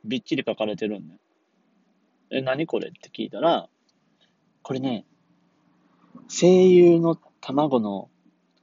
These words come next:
女の子の情報」とか言ってさ、「個人情報」とかでニヤって笑ってたよ。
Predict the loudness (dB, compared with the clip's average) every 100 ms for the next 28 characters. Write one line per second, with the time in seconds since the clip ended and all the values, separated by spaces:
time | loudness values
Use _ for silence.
0 | _ _ _ _ _ _ -4 -2 -2 -2
1 | -4 -8 -14 -10 -8 -8 -8 -14 _ -20
2 | -18 -14 -14 -8 -8 -8 -20 -20 -20 _
3 | -12 -12 -12 -20 _ _ _ _ _ _
4 | -2 2 4 2 4 2 2 -10 -12 -10
5 | -8 -4 -4 -4 -6 -6 -6 -8 -14 -18